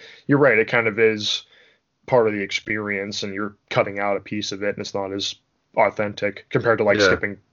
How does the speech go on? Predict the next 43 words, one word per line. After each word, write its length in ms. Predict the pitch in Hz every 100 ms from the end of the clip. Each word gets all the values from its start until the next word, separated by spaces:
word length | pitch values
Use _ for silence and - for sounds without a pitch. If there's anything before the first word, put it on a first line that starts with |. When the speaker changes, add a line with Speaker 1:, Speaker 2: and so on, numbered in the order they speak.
| -
Speaker 1:
skipping 340 | - 98 104
commercials 680 | 98 104 107 104 107 107 104
when 140 | 104
you 100 | 104
D 160 | 98 104
V 160 | 101 95
R 20 |
Speaker 2:
Yeah, 140 | 87
yeah. 80 | 87
Speaker 1:
something 340 | 104 98 104 101
or 80 |
whatever. 380 | 98 101 98 101
Speaker 2:
Yeah. 80 | 92
Speaker 1:
Yeah. 240 | 104 104 - - - - _ -
Speaker 2:
Yeah, 160 | 92 78
totally, 400 | - 92 73 78
yeah. 180 | 76 71 - - - -
So, 320 | - 151 156
uh, 120 | 180
yeah, 140 | 202 -
possible 540 | - 190 190 170 165
glimpse 640 | 143 143 151 131 117 - -
of 320 | 117 107 101 -
the 80 |
future 640 | 90 - 156 147 - 82 71 - _ _ _ _
there 180 | 98 87
from 360 | - 92 90 92
Netflix 580 | 87 - 80 71 -
and, 180 | 85 87
uh, 120 | 85
what 140 | 82 92
it 40 |
might 220 | 82 85
be 40 | 87
able 140 | 76
to 140 | 69 87
deliver 240 | 90 82
to 180 | - 87
us 120 | 85
in 120 | 85
future 300 | - 90 -
programming. 500 | - 104 92 87 80 - - - -
Uh, 280 | 127 160